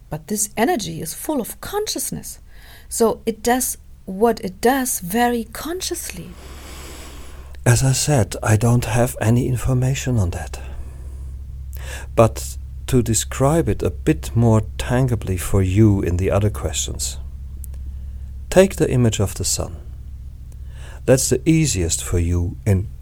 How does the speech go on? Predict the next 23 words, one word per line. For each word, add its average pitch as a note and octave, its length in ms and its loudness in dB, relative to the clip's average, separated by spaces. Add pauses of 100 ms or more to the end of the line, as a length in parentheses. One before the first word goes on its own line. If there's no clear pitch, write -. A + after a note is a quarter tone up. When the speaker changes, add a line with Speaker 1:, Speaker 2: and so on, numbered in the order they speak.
(160)
Speaker 2:
worldly F#2+ 500 4
terms. - 560 -6 (1080)
Take E3+ 300 6
this D#3+ 320 4
image F#2 480 2 (120)
and G2 220 0
imagine A2 760 4 (320)
that G2+ 220 -2
you A2 60 4
can't D#3 480 0
see C3+ 400 0
the B2+ 140 0
sun C#3+ 420 2
itself - 640 2
right A2+ 380 2
now, F2 440 0 (1120)
but - 120 -6
the - 100 -2
sky F2 380 0
is A#2+ 220 0
bright G#2 380 2
blue. A#2 280 -2 (1400)
Everything B2+ 680 6